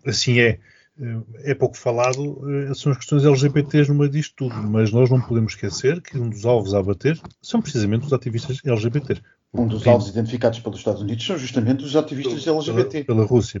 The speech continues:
Speaker 2: Não, não, pelo, identificados pelos Estados Unidos como sendo alvos da Rússia. Portanto, estou-me a reportar à lista, à apresentação que a embaixadora dos Estados Unidos fez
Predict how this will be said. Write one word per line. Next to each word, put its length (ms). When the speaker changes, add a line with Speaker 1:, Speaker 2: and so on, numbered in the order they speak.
Speaker 2:
Não, 160
não, 100
pelo, 240
identificados 720
pelos 160
Estados 240
Unidos 200
como 200
sendo 400
alvos 260
da 100
Rússia. 440
Portanto, 340
estou-me 240
a 40
reportar 640
à 120
lista, 680
à 160
apresentação 880
que 240
a 40
embaixadora 520
dos 120
Estados 300
Unidos 260
fez 500